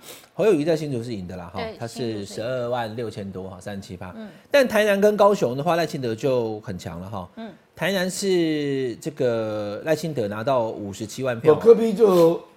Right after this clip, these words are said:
Speaker 3: 柯 P 就只有新竹县是第二，其他全部都第三啊。
Speaker 1: 对吧？你看这边都二十几趴嘛，
Speaker 3: 嗯。
Speaker 1: 就其实都二十几趴，有，有几个比较高一点，那其他都是二十
Speaker 3: 嗯。
Speaker 1: 几趴，就是这样了。
Speaker 3: 对。
Speaker 2: 嗯。
Speaker 1: 好，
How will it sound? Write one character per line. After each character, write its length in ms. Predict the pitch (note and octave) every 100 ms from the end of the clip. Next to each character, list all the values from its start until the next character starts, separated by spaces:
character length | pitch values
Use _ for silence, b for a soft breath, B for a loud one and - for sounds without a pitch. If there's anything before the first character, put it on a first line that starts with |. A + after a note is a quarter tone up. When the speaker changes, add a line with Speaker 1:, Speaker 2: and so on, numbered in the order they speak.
| _ _ _
Speaker 3:
柯 100 | -
P 160 | A3+ A#3
就 140 | G#3
只 160 | G#3+ E3
有 160 | F3+ B2
新 220 | E3 F3+
竹 120 | C#3
县 240 | C3+ E3 C3+
是 140 | C#3
第 240 | C3 C#3
二， 140 | C3+ A#2+
其 160 | A2
他 140 | A#2+ B2+
全 200 | A#2+ A2+
部 120 | A#2+
都 100 | A2+
第 160 | A2 G#2
三 180 | G2+
啊。 160 | G2 F2
Speaker 1:
对 80 | -
吧？ 80 | D3+
你 80 | C3
看 120 | G3
这 60 | F#3
边 100 | G3
都 80 |
二 140 | G3+ G3+
十 100 | D3+
几 140 | C3+
趴 220 | G#2+ C3+
嘛， 200 | C3 G2+ G2+ _ G#2+
Speaker 3:
嗯。 40 | F#2+
Speaker 1:
就 140 | - G#3
其 240 | G#3 -
实 60 | F3+
都 100 | A3
二 80 | G#3+
十 60 |
几 100 | D3+
趴， 140 | C#3+ E3+
有， 120 | D3
有 140 | D#3 D#3+
几 180 | D#3 B2+
个 80 |
比 80 | A2+
较 100 | C3
高 240 | C#3 C3 C3
一 60 |
点， 100 | B2+
那 80 | G#2+
其 120 | A2 A2
他 80 | A2+
都 120 | A#2
是 80 | G#2+
二 80 |
十 80 | A#2
Speaker 3:
嗯。 40 | G2+
Speaker 1:
几 120 | F2+
趴， 260 | F#2 E2 F2 G#2+
就 100 | -
是 100 | A2
这 120 | G#2 G#2
样 100 | E2
了。 60 | -
Speaker 3:
对。 180 | A#2+ G#2 D3+
Speaker 2:
嗯。 180 | A#3
Speaker 1:
好， 240 | G#3+ A2